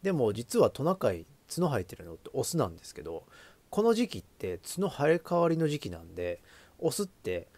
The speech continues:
活発に動けないんですよ。なので実はサンタさんが乗ってるソリを引いてるトナカイは全部メスっていうね。メリークリスマッ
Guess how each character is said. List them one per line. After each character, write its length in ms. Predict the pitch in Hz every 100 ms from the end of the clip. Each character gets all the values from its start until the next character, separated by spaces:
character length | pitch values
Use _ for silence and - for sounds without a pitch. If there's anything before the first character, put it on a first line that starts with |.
| -
活 160 | - 127
発 180 | - 151
に 80 | 147
動 100 | 147
け 120 | 160
な 60 | 120
い 20 |
ん 60 | 90
で 100 | -
す 100 | -
よ。 120 | - _ _ - _
な 100 | -
の 120 | 190 127
で 120 | 117
実 280 | 107 - 160
は 80 |
サ 180 | - 151
ン 60 | 139
タ 140 | 95
さ 120 | -
ん 140 | 85 85
が 100 | 87
乗 120 | 85
っ 40 |
て 160 | 85 -
る 100 | 101
ソ 140 | -
リ 100 | 120 87
を 20 |
引 220 | - 92
い 20 |
て 160 | 90 90
る 80 | 87
ト 100 | 95
ナ 140 | 101
カ 160 | - -
イ 80 | 85
は 180 | 90 87
全 280 | - 107 113
部 120 | 117
メ 140 | 98 92
ス 140 | 117
っ 20 |
て 240 | - - -
い 80 |
う 60 | -
ね。 160 | - - _ - - _ _ _ _ _ _ _ _ _ _ -
メ 180 | 135 220
リ 200 | 214 220
ー 60 |
ク 100 | -
リ 80 | 180
ス 140 | -
マ 60 |
ッ 80 | 170